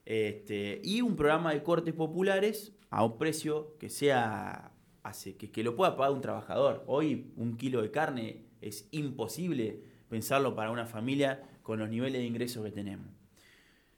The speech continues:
En segundo lugar, planteamos la creación de un mercado popular por año. O sea, nosotros entendemos que la cadena de comercialización de la comida está concentrada en pocas manos.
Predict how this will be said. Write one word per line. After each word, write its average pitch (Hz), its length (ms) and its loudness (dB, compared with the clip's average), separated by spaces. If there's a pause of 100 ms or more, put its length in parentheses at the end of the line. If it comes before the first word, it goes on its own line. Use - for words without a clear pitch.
(240)
En 139 140 2
segundo 196 400 4
lugar, 202 440 4 (240)
planteamos 143 460 4
la 127 260 4
creación 131 480 0
de 147 60 0
un 170 120 0
mercado 160 380 4
popular 143 420 2
por 208 140 0
año. 208 260 -2 (400)
O - 20 -20
sea, 113 180 -2
nosotros 151 360 2
entendemos 139 460 0
que 127 80 0
la 113 240 -2
cadena 139 300 0
de 127 60 -4
comercialización 120 760 -2
de 143 60 2
la 127 120 4
comida 139 320 2
está 135 200 2
concentrada 131 520 0
en 123 120 -4
pocas 139 260 -4
manos. 170 340 -8